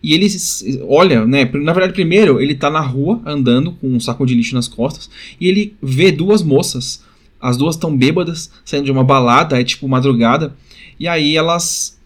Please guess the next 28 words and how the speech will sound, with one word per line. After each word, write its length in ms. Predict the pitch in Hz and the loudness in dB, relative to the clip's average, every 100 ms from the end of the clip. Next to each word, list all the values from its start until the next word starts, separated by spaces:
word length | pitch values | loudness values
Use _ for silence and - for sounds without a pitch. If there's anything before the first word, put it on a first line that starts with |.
| _ _ _ _ _ | _ _ _ _ _
tão 180 | 165 160 | -4 -4
com 500 | 160 151 139 120 110 - - | -4 -4 -2 -2 -4 -10 -12
dificuldade 600 | 139 - 175 139 147 135 | -10 -8 -2 2 2 0
pra 100 | 143 | -2
entrar 220 | 135 143 | 0 -2
no 80 | 160 | -4
carro, 400 | - 135 147 131 | -2 2 2 2
assim, 280 | 131 156 | -2 -6
né? 180 | 151 135 - _ | -6 -8 -12 _
E 320 | - 220 269 - | 0 0 0 -4
ele, 220 | 165 175 | -4 0
elas 400 | 180 - 170 165 | 0 2 2 2
entram 320 | 151 208 208 139 | 4 4 4 2
no 140 | 135 | 0
carro, 420 | 131 123 147 233 - _ - | 2 2 2 -2 -8 _ -4
tentam 240 | 180 175 | -2 -2
entrar 160 | 139 135 | 0 0
no 80 | |
carro, 260 | 127 135 156 | 0 -2 0
perdão, 300 | 123 123 185 - - | 2 2 0 -8 -6
o 160 | 196 180 | 2 6
Art 320 | 160 196 208 | 6 6 2
chega, 640 | 226 - 208 160 113 110 - _ - | 2 6 6 6 2 2 -6 _ -6
e 80 | 151 | 2
elas 320 | 160 185 - | 4 2 0
ficam 380 | - 208 214 240 | -6 -2 -2 -2
assustadas, 600 | 233 233 226 277 277 131 | 0 -2 0 0 2 2
né? 280 | 131 208 | 2 2